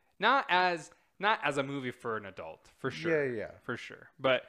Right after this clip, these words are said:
Speaker 2: 'Cause, I mean, the boys probably thought it was a ten. It was probably one of the best movies I've
Speaker 1: yeah,
Speaker 2: seen in
Speaker 1: they,
Speaker 2: a while.
Speaker 1: they really enjoyed it. But they, I mean, they enjoy things with color, right? This m-, this
Speaker 2: Yeah.
Speaker 1: movie is
Speaker 2: It's
Speaker 1: so
Speaker 2: colorful.
Speaker 1: much
Speaker 2: It's
Speaker 1: color.
Speaker 2: drawn really well.
Speaker 1: Yeah,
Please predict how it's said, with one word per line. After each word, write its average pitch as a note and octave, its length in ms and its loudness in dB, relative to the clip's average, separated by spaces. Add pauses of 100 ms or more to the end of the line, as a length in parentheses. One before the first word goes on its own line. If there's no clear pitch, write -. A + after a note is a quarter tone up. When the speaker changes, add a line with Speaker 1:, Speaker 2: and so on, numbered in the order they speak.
(140)
Speaker 2:
'Cause, C#3 80 -6
I C#3+ 40 -2
mean, C#3 420 -6
the B2+ 80 -6
boys C#3+ 380 2
probably G2 300 -6
thought D#3+ 220 4
it G3 40 8
was A3 140 6
a C4 80 2
ten. A#3 460 6
It - 20 -8
was C3 140 -8
probably F3 420 2
one F3 140 2
of F#3+ 60 2
the F#3+ 60 4
best G#3 200 2
movies G#3+ 240 0
I've - 20 8
Speaker 1:
yeah, C#3 200 8
Speaker 2:
seen G#2 100 0
in G2 60 -2
Speaker 1:
they, A#3 140 4
Speaker 2:
a - 40 6
while. G3+ 80 4
Speaker 1:
they G#3+ 100 4
really B2 380 -2
enjoyed G#2 400 -8
it. - 20 -12
But F3 140 -12
they, B3+ 80 -8
I A#3+ 60 -16
mean, A3 180 -12
they A3 140 -6
enjoy E3 260 -4
things B2+ 240 -10
with G2 160 -14
color, F#2 520 -14
right? G2+ 220 -12
This G2 220 -12
m-, D3 120 -10
this A#2 220 0
Speaker 2:
Yeah. - 20 -12
Speaker 1:
movie A#2+ 360 -12
is G2+ 180 -14
Speaker 2:
It's C3+ 240 -8
Speaker 1:
so - 60 -18
Speaker 2:
colorful. C#3 480 4
Speaker 1:
much G2 200 -2
Speaker 2:
It's G2+ 120 -2
Speaker 1:
color. G#2+ 180 -4
Speaker 2:
drawn C#3+ 360 6
really C3 300 2
well. G2+ 200 0
Speaker 1:
Yeah, G#2 320 -4